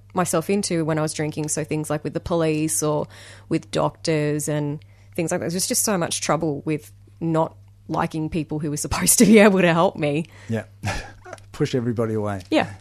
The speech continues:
Speaker 2: Yeah. Uh, this is the Living Free Show on three C R, eight fifty-five kilohertz on your A M dial and three C R on digital radio. We have twenty-eight podcasts of the show available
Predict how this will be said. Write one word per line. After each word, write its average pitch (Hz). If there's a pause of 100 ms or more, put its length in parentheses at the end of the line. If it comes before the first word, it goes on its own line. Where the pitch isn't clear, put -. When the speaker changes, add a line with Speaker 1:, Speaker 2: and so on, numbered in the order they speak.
(140)
Speaker 2:
Yeah. 104 (320)
Uh, 123 (140)
this 175
is 127
the 123
Living 117
Free 143
Show 101
on 131
three 117
C 107
R, 123 (180)
eight 139
fifty-five 120
kilohertz 117
on 113
your 110
A 117
M 110
dial 107 (180)
and 113
three 123
C 113
R 113
on 123
digital 107
radio. 110 (300)
We 175
have 208
twenty-eight 190
podcasts 147
of 127
the 113
show 117
available 120